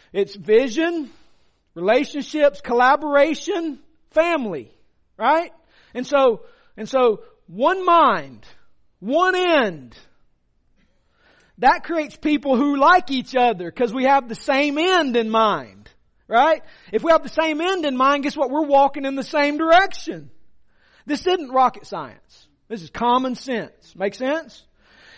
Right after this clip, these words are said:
And if we're walking in the same direction, geez, we can probably step together, co-labor, collaborate.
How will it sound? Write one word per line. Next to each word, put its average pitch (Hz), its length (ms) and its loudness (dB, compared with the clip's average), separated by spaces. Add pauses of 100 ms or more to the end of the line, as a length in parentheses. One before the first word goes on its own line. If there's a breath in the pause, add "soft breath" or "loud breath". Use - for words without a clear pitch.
(120 loud breath)
And 285 160 0
if 262 140 -2
we're 415 180 4
walking 311 380 2
in 302 100 -6
the 277 60 -6
same 320 320 -2
direction, 302 480 -2
geez, 339 320 2
we - 120 0
can 254 140 -10
probably 294 360 2
step - 600 -2
together, 196 560 0
co-labor, 285 840 0
collaborate. 262 1000 0